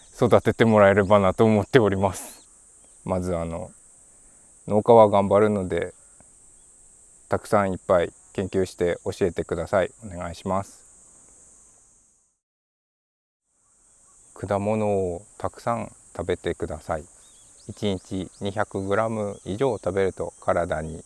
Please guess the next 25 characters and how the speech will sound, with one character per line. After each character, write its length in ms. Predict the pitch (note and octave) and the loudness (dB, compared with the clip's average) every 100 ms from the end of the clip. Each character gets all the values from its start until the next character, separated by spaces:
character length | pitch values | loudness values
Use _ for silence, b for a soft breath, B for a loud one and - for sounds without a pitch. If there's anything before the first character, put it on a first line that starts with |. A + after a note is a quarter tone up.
| - | -8
い 120 | F2 | -8
い 40 | |
と 220 | - E2 - - - - - - - - - - - - - - - - - - | -6 -12 -12 -20 -20 -20 -20 -20 -20 -20 -20 -20 -20 -20 -20 -20 -20 -20 -20 -20
国 240 | - F#2+ D#2 | -8 -6 -4
で 100 | E2 | -8
も 180 | D#2 D#2+ | -10 -12
言 80 | F#2+ | -14
っ 40 | |
て 160 | - E2+ | -8 -6
い 60 | |
ま 160 | D#2 D#2+ | -6 -8
す 140 | - | -8
の 140 | E2 D2+ | -10 -10
で、 160 | D2 - - - b b b b b b - - | -14 -20 -20 -20 b b b b b b -20 -16
た 120 | - | -14
く 80 | - | -10
さ 160 | - F2+ | -8 -6
ん 80 | E2+ | -6
食 160 | F2+ | -4
べ 120 | F2+ | -4
て 120 | - E2+ | -4 -6
く 120 | E2+ | -6
だ 120 | D#2 | -6
さ 160 | - | -2
い。 100 | F2 | -4